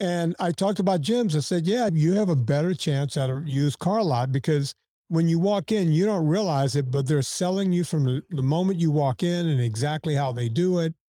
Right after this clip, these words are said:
and <clears throat> how they really push you and push you. They don't let you leave there without a membership. They don't want you going to the next gym."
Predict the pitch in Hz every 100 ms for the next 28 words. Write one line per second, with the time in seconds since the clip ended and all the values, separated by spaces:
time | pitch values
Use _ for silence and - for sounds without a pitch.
0 | _ _ 185 156 147 143 165 - 214 170
1 | - 165 165 156 143 139 180 190 160 165
2 | 165 165 131 170 170 - 139 135 143 170
3 | 202 185 170 147 127 131 190 208 139 113
4 | 107 117 - _ _ _ _ _ _ -
5 | 165 156 160 151 156 _ 170 139 185 226
6 | 180 - 120 - 139 165 180 175 175 160
7 | 139 151 143 156 131 127 127 - - 151
8 | 117 101